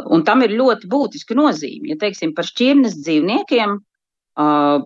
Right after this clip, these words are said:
katrs gribētājs iegādāties dzīvnieku var, uh, atnākt pie manis vizītē, un mēs varam atvērt vaļā katalogu. Protams, es visu šo te piecsimt lapas biezo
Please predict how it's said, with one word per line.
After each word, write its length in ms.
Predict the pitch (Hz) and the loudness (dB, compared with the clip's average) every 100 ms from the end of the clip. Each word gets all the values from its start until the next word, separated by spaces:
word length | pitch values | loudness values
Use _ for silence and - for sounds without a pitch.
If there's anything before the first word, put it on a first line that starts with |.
| - | 0
katrs 680 | 214 269 220 - - - - _ _ - | 0 2 -4 -6 -16 -18 -20 _ _ -2
gribētājs 880 | 165 151 180 233 190 143 151 147 220 | 2 2 4 4 4 4 2 2 2
iegādāties 760 | 208 165 147 147 147 151 143 151 | 2 2 0 0 -2 -2 -2 0
dzīvnieku 640 | 226 220 180 143 - 156 | 0 0 2 0 -2 0
var, 300 | 208 180 117 | 2 2 -2
uh, 960 | - _ _ _ _ _ - - - - - | -12 _ _ _ _ _ -18 -14 -14 -8 -2
atnākt 480 | 226 233 160 135 | 0 2 0 -2
pie 140 | 165 170 | -2 -2
manis 300 | 208 175 - | 0 -4 -4
vizītē, 680 | 170 156 214 277 - 359 294 - _ - | -4 0 0 0 2 2 2 0 _ -2
un 100 | 202 | 0
mēs 380 | 208 254 262 269 | 2 2 2 0
varam 320 | - 208 147 170 | 0 2 4 2
atvērt 460 | 226 170 - - | 0 -2 -2 0
vaļā 240 | 214 190 131 - | 0 2 0 0
katalogu. 480 | 214 254 214 160 151 | 0 2 2 0 0
Protams, 480 | 294 247 156 131 - | 2 2 2 -2 -4
es 160 | 147 175 | -8 -4
visu 240 | 226 226 - | -4 -4 -4
šo 180 | 196 | -2
te 140 | 196 - | -2 -2
piecsimt 480 | 208 202 - 147 139 | 0 0 2 0 2
lapas 400 | 160 190 202 156 | 0 0 -4 0
biezo 320 | 190 190 | 2 4